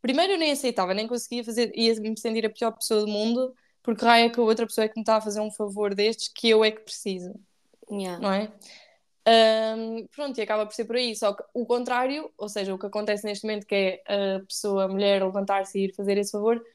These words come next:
Speaker 1: já não parece tão chocante, porque
Speaker 2: Yeah.
Speaker 1: é isso que estamos habituados.
Speaker 2: E
Speaker 1: Mas
Speaker 2: eu acho
Speaker 1: depois,
Speaker 2: que
Speaker 1: diz, diz.
Speaker 2: Não, fala, continua, continua.
Speaker 1: Quer dizer, mas depois também há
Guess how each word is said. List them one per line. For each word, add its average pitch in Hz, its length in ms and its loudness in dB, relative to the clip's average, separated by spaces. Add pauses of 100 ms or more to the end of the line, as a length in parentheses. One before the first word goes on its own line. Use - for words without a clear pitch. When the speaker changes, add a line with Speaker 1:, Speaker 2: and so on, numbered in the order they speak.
(120)
Speaker 1:
já 240 160 6
não 240 120 4
parece 254 260 2
tão 269 140 -2
chocante, 226 480 -8 (400)
porque 214 280 0
Speaker 2:
Yeah. 208 220 6
Speaker 1:
é 208 40 4
isso 208 120 -4
que - 80 -20
estamos 208 240 -4
habituados. 214 680 -6 (540)
Speaker 2:
E 214 100 6
Speaker 1:
Mas 214 100 10
Speaker 2:
eu 208 80 8
acho 208 180 6
Speaker 1:
depois, 254 160 6
Speaker 2:
que 202 440 -4
Speaker 1:
diz, 208 200 -2
diz. 196 320 -8 (200)
Speaker 2:
Não, 254 180 4
fala, 226 260 2
continua, 220 340 0
continua. 185 380 -8
Speaker 1:
Quer 233 120 6
dizer, 214 300 4
mas 240 120 2
depois 262 200 -2
também 277 260 0
há 277 180 -4